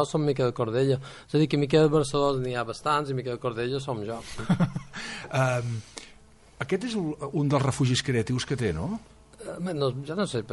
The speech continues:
Speaker 1: si és un refugi, és un dels meus tallers, no? Dels, dels,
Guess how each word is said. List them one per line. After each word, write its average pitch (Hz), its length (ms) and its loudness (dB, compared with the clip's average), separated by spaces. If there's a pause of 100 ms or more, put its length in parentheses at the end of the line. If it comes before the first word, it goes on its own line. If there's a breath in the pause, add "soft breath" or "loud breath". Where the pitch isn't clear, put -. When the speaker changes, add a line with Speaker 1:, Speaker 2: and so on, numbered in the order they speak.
(160)
Speaker 1:
si 110 180 -6
és 104 80 -6
un 107 160 -4
refugi, 123 460 -2
és 120 100 0
un 135 140 6
dels 131 340 4
meus 117 240 0
tallers, 120 640 2
no? 127 240 -6
Dels, 107 440 -6
dels, 101 360 -8